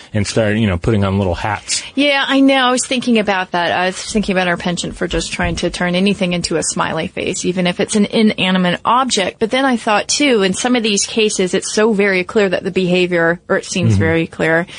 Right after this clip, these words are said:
Speaker 2: that the behavior is spelling out these sort of community-bonded social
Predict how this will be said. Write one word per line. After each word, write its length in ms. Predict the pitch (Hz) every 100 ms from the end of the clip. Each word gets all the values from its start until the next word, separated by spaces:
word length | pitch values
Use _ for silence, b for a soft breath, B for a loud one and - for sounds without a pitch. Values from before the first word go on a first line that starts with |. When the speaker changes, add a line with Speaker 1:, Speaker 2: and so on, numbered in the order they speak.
| B B
Speaker 2:
that 140 | 202
the 40 | 190
behavior 580 | 208 208 185 226 226
is 220 | 220 202 -
spelling 460 | 220 202 190 185
out 220 | 175 165
these 160 | 180 175
sort 200 | - 180
of 240 | 180 175
community-bonded 1400 | - 185 180 190 190 190 170 175 175 175 175 165 165 170 B B B B
social 800 | - - 196 190 190 180 160 -